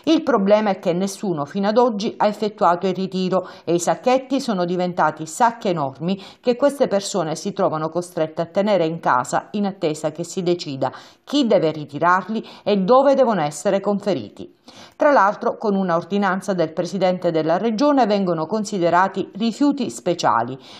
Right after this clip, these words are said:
dunque non possono essere ritirati dalle ditte che gestiscono il piano Aro a Sciacca e non possono essere conferiti assieme all'indifferenziata del resto della città.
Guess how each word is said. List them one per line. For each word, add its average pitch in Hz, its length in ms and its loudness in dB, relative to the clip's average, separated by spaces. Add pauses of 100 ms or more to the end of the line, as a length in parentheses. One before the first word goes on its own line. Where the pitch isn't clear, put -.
dunque 247 500 2
non 185 180 0
possono 180 400 -2
essere 170 420 -2
ritirati 180 600 0
dalle 160 280 0
ditte 160 340 -4
che 160 140 -6
gestiscono 156 640 -6
il 147 100 -8
piano 151 280 -2
Aro 139 240 0
a 151 60 -6
Sciacca - 560 -2 (260)
e 254 100 2
non 269 160 4
possono 247 380 0
essere 175 340 -2
conferiti 170 560 -4
assieme 170 360 -2
all'indifferenziata 175 1040 0
del 196 160 0
resto 143 340 -2
della 165 280 0
città. - 460 -4